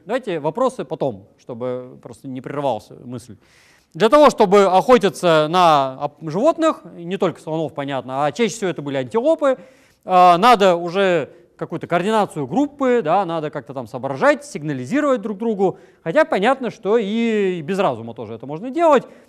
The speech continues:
Какие-нибудь волки прекрасно, как бы, ну, не такие они прям суперразумные, ну, хотя и не, не дураки. А, ну, не знаю, можно мура-, муравей тоже хищный зверь, в принципе, он гиены там бегают.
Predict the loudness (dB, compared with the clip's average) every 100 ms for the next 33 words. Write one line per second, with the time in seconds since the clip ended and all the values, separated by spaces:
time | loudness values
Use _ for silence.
0 | -12 -8 -8 -4 -2 -4 -6 -12 -2 -2
1 | -2 -6 -10 -10 -12 -12 -12 -10 -10 -10
2 | -6 -6 -4 -6 -8 -10 -12 -14 -8 -6
3 | -4 -4 -2 -4 -8 _ _ _ -10 -10
4 | -8 -10 -10 -14 -14 -12 -10 -10 -8 -2
5 | -2 -2 _ _ _ -10 -4 -2 -2 -2
6 | -4 -6 -8 -8 -12 -16 -16 -16 -12 -10
7 | -8 -10 -10 -10 -8 -8 -4 -2 2 2
8 | 2 -4 -6 -8 -10 -16 -16 -14 -10 -10
9 | -10 -20 -14 -14 -12 -10 -8 -10 -14 -12
10 | -10 -10 -16